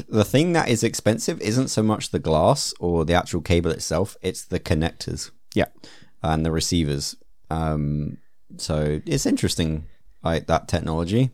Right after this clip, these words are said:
Speaker 1: but it's very expensive at the moment, and
Speaker 2: Yes, there are a lot of, uh, rare
Speaker 1: you pay
Speaker 2: earth
Speaker 1: like
Speaker 2: minerals.
Speaker 1: a thousand, a thousand dollars for, like, a good connector or something stupid.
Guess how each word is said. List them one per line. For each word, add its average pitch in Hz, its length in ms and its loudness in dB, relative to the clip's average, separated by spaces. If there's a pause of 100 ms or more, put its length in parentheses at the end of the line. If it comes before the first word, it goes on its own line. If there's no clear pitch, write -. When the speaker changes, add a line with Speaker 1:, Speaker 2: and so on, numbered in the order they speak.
Speaker 1:
but 87 260 2
it's 85 140 -2
very 110 220 8
expensive 85 680 2
at - 140 0
the 78 60 -2
moment, 85 500 0
and 80 480 0 (280)
Speaker 2:
Yes, 104 240 6
there 110 160 8
are 107 200 10
a - 20 10
lot 117 300 8
of, 107 160 6
uh, 104 420 10
rare 113 540 8
Speaker 1:
you 107 80 10
pay 107 340 8
Speaker 2:
earth - 240 -4
Speaker 1:
like - 160 8
Speaker 2:
minerals. 92 580 6
Speaker 1:
a - 40 0
thousand, 87 100 2
a - 40 4
thousand 87 840 2
dollars 82 440 0
for, - 120 -6
like, 73 240 -2
a 76 60 -4
good 76 240 -10
connector - 500 -6
or - 80 -8
something - 400 -6
stupid. - 460 -10